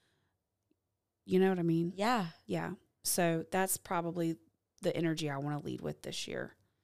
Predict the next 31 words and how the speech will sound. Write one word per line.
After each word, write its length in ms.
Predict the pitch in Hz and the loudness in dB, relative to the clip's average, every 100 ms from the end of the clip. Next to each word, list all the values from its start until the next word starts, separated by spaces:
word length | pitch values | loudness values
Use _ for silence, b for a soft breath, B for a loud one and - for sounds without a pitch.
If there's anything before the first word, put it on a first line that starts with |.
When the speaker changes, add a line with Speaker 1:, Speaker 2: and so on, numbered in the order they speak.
| _ _ | _ _
Speaker 2:
Uh-huh. 640 | 151 170 156 135 - - 143 | -4 -2 -2 -4 -6 -4 -2
Speaker 1:
Yeah. 640 | 170 165 175 214 156 131 165 - | 0 2 4 2 0 0 -4 2
And 160 | - 262 | 6 8
then, 100 | 277 | 8
you 100 | 285 | 8
know, 300 | 285 269 262 | 8 10 8
I 80 | 233 | 6
wanna 220 | 240 240 | 4 4
do, 160 | 214 214 | 6 6
like, 200 | 196 175 | 6 4
other 220 | 175 175 | 4 4
stuff 360 | - - 160 - | 4 4 2 0
too 460 | - 165 160 156 - | 0 4 4 2 2
that 300 | 160 156 - | 2 2 2
is 180 | 165 170 | -2 2
measurable, 520 | 156 156 160 165 160 | 2 2 0 0 2
but 140 | 165 - | 2 4
I'll 140 | 180 | 6
share 220 | - 160 | 6 4
more 200 | 160 147 | 2 -2
of 60 | 143 | -2
that 160 | 139 - | -6 -2
throughout 240 | 143 147 | -4 -2
the 80 | 156 | -4
season. 540 | - 135 131 143 175 - _ _ | -4 -6 -8 -8 -10 -14 _ _
Speaker 2:
Give 140 | 285 285 | -4 0
me 220 | 302 254 | 0 -2
th-, 100 | - - _ _ _ _ - | -6 -20 _ _ _ _ -6
two 220 | - 196 | -2 -2
or 120 | 175 | -2
three. 420 | - 160 131 135 | -2 -2 -2 -6